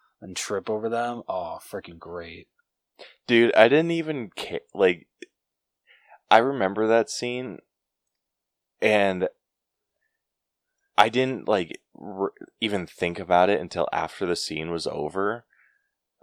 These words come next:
Speaker 2: But I'm like, there was a lot more, like, pearls on that than she, or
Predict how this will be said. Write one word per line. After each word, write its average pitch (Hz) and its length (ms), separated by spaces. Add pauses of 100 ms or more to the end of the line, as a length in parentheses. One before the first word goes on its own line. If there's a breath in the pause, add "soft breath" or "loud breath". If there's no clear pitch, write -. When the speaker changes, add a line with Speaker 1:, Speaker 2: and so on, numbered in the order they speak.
(100)
Speaker 2:
But 101 240
I'm 98 120
like, 95 240 (240)
there 147 140
was 202 160
a 117 60
lot 80 500
more, 78 680 (2000)
like, 90 300
pearls 78 800 (260)
on 80 280
that 71 400
than 78 420
she, - 400 (680 soft breath)
or 90 260